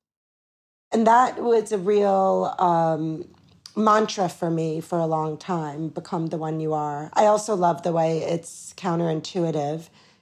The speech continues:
because why is it futile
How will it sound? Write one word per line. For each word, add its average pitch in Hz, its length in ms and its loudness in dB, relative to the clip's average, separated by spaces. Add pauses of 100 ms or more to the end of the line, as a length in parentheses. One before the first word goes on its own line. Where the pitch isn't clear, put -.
(180)
because 160 580 -2 (1120)
why 165 300 2
is 170 240 0
it - 140 -8
futile 165 800 -4